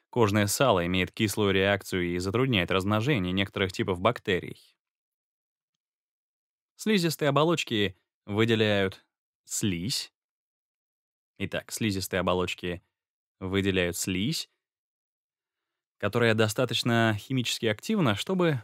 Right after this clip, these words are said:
убивать бактерии. А желудочный сок содержит соляную кислоту. Соляная кислота.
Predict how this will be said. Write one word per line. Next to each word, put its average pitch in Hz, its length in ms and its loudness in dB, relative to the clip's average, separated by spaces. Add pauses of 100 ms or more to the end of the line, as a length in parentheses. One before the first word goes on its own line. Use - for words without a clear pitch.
убивать 101 520 2
бактерии. - 480 -6 (760)
А 101 200 0
желудочный 170 600 2
сок 147 420 6
содержит 101 500 2
соляную 107 640 4
кислоту. - 580 -4 (800)
Соляная 139 1000 2 (1080)
кислота. 104 640 0